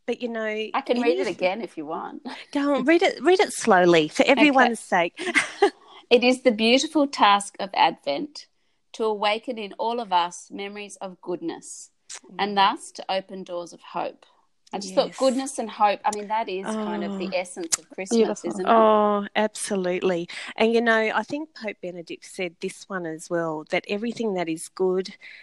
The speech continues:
Speaker 1: and everything that is true and everything that is beautiful will lead us to God.
Speaker 2: Mm.
Speaker 1: And, and so, you know, when, when we think about, um, anticipating Christmas and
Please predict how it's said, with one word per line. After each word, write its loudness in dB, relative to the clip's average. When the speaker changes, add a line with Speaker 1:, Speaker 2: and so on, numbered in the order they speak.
Speaker 1:
and -4
everything 0
that 0
is -6
true -2
and -4
everything -2
that 0
is -6
beautiful -2
will 4
lead 4
us -2
to -6
God. -2
Speaker 2:
Mm. 0
Speaker 1:
And, 2
and 2
so, 6
you 4
know, 4
when, -2
when -4
we -4
think -6
about, -4
um, -10
anticipating -4
Christmas -8
and 0